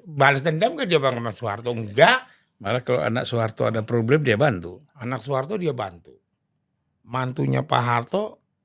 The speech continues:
Speaker 1: Prabowo disuruh pulang.
Speaker 2: Iya.
Speaker 1: Kan bukan Gus Dur, Bang, yang nyuruh pulang si
Speaker 2: Iya, iya.
Speaker 1: Prabowo, Megawati kan.
Speaker 2: Hmm.
Speaker 1: Itu ada status suruh pulang, malu-maluin. Nah,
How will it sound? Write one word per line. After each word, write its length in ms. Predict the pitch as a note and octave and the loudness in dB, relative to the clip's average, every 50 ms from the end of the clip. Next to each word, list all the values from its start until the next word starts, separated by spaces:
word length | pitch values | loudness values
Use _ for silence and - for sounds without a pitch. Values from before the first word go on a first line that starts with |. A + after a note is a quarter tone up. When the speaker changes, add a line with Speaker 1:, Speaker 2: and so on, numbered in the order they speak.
| _ _ _ | _ _ _
Speaker 1:
Prabowo 500 | _ B2+ C3+ C3+ C3+ C#3 C#3 D3 F3 A3+ | _ -6 -6 -6 -4 -4 -4 -4 -6 -6
disuruh 280 | F3+ C#3+ - F3+ E3+ F3 | -8 -6 -4 -4 -4 -4
pulang. 540 | A3+ D4+ C#4+ A#3 F3 - - F2+ F#2 - _ _ | -4 -4 -2 0 0 0 0 -2 -6 -16 _ _
Speaker 2:
Iya. 260 | G2+ F#2+ F2 D#2 - - - _ _ _ _ _ _ _ _ _ _ _ _ _ _ _ _ | -4 -2 -2 -2 -2 -6 -14 _ _ _ _ _ _ _ _ _ _ _ _ _ _ _ _
Speaker 1:
Kan 120 | _ C4+ C#4+ | _ -4 -4
bukan 260 | D4+ C#4 C4+ C#4 C#4+ | -2 0 0 0 2
Gus 240 | C4+ E4+ F4+ F4+ - | 4 4 4 4 4
Dur, 180 | - B3 F3+ D#3+ | 0 -4 -2 0
Bang, 180 | D3 D3 C#3+ | 0 0 0
yang 120 | D3 C#3+ D3+ | 0 0 2
nyuruh 240 | D#3+ D#3+ D#3 D#3 D#3 | 4 4 4 4 2
pulang 260 | D#3 D3+ D3+ D3 D3 | 4 4 6 6 6
si 100 | D3 C3+ | 4 0
Speaker 2:
Iya, 40 | C#3 - | 0 2
iya. 60 | - | 2
Speaker 1:
Prabowo, 380 | - - - D#3+ D#3 D3 C#3+ C#3+ | 2 2 2 0 -2 -2 -2 -2
Megawati 640 | C#3+ D3+ D3+ C#3 D3 D3+ F#3+ A3 B3 A#3 - F#3 D3 | -2 -2 0 4 4 4 6 4 2 0 -2 -4 -4
kan. 180 | C#3 F3 F#3 G#3+ | -2 -4 -4 -6
Speaker 2:
Hmm. 300 | G#3+ G#3 G#3 - - - - | -8 -12 -14 -16 -18 -16 -12
Speaker 1:
Itu 200 | - F3+ - G3+ | -12 -10 -6 -4
ada 140 | F#3 F3+ E3+ | -4 -2 -2
status 420 | E3 - - - E3+ D#3+ F3 F#3 D#3 | -4 -6 -4 -6 -6 -6 -6 -10 -10
suruh 180 | - D#3 D3+ D#3+ | -8 -8 -8 -6
pulang, 280 | F3 F#3+ G3 F#3+ F3 E3 - _ _ _ _ | -4 -4 -4 -4 -4 -6 -10 _ _ _ _
malu-maluin. 540 | C3 C3 C#3 C#3 C#3 C3 C#3 D#3+ F3 D3+ C3+ | -6 -6 -4 -2 -2 -4 -2 -4 -4 -4 -6
Nah, 140 | A#2 G#2+ | -8 -10